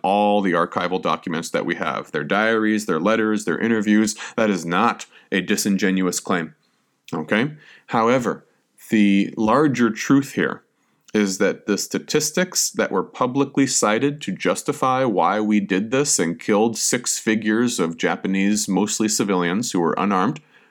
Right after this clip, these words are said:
um, those statistics were more or less fabrications. And they did,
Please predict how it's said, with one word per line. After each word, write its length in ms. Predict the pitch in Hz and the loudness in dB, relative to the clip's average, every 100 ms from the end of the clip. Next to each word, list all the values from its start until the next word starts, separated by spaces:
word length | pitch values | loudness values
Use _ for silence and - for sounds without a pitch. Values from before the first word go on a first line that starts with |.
| _ _ _ _ _ _ - | _ _ _ _ _ _ -2
um, 580 | 95 95 92 92 92 113 | 0 2 2 0 -2 0
those 240 | 113 143 | 2 2
statistics 720 | 147 - 147 151 180 175 - _ _ - _ | -2 -2 -2 0 -2 -2 -8 _ _ -20 _
were 140 | 117 113 | 0 2
more 340 | 117 127 143 | 4 4 4
or 60 | 131 | 4
less 300 | 117 107 - | 2 0 -4
fabrications. 840 | 98 87 87 - 76 73 - - _ _ _ _ _ _ _ _ _ | -2 -2 -2 -4 -4 -4 -8 -8 _ _ _ _ _ _ _ _ _
And 220 | - 95 95 | -4 0 0
they 100 | 92 | 0
did, 240 | 98 | 0